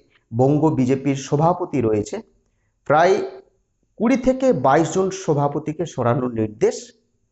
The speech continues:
শুধু তাই নয়, প্রত্যেকটা জেলায় এবার বিজেপির যে ক্ষমতা, সাংগঠনিক পদের যে ক্ষমতা, সেই ক্ষমতা এবার আরএসএস এর নেতা নেত্রীদের হাতে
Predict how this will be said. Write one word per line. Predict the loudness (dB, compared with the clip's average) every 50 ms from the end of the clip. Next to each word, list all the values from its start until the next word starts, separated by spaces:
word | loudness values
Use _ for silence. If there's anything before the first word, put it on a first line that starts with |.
| _ _ _ _ _ _ _ _ _ _ _ _
শুধু | _ -4 -2 0 0 0
তাই | 0 0 2 2 2 2
নয়, | 2 0 -2 -2 -4 -8 -12 -20 _ _ _ _ _ _ _ _ _ _ _ _ _ _ _
প্রত্যেকটা | 0 0 0 -4 -10 -20 _ _ -2 -2 -2 -4 -4 0 0 2 2
জেলায় | 2 2 4 4 4 6 4 4
এবার | 4 4 4 4 4 2 2 0 -4 -10 -16 _ _ _ _ _ _ _ _
বিজেপির | -6 -4 0 2 2 4 4 2 2 0 -4 -4 -4 -4 -4 -6 -8 -12 _
যে | -4 0 2 4 4 4 2 0 -2 -6 -10 -16 -20 _ _
ক্ষমতা, | -6 -2 0 2 2 2 2 2 0 0 -2 -6 -12 -18 _ _ _ _ _ _ _ _ _ _ _ _ _ _ _ _ -20
সাংগঠনিক | -16 -4 0 2 4 4 4 4 4 2 2 0 0 0 0 -2 -4 -2
পদের | -2 0 2 2 2 2
যে | 2 2 0
ক্ষমতা, | 0 0 -2 -4 -4 -4 -2 0 -2 -2 -2 -4 -10 -20 _ _ _ _
সেই | -20 -8 0 2 2 2 2
ক্ষমতা | 0 -2 0 0 0 2 2 2 4
এবার | 4 4 4 2 0 -2 -8 -18 _ _ _ _ _ _ _ _ _
আরএসএস | 2 4 6 6 4 4 2 -2 -4 -4 -2 0
এর | 0 0 0 2
নেতা | 2 2 2 0 0 0 0 2 2
নেত্রীদের | 2 0 0 -2 -6 -4 -4 -2 0 0 0 0
হাতে | 0 -2 -2 -2 -6 -8 -8